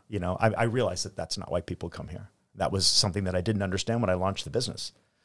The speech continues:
I was looking at places like Newport and Annapolis and Gloucester, you know, where people come for the,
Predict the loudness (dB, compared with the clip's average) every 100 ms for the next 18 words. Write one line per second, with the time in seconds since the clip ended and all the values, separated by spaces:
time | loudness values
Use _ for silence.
0 | _ -4 0 2 0 -2 -4 -6 -6 -4
1 | 2 2 2 -2 -4 -8 -18 _ _ _
2 | -4 -2 0 -4 -6 -12 -8 -2 0 0
3 | -4 -2 -2 -2 -8 2 4 4 2 -2
4 | -6 -6 -4 -4 -4 -6 -4 2 2 2
5 | 2 0 0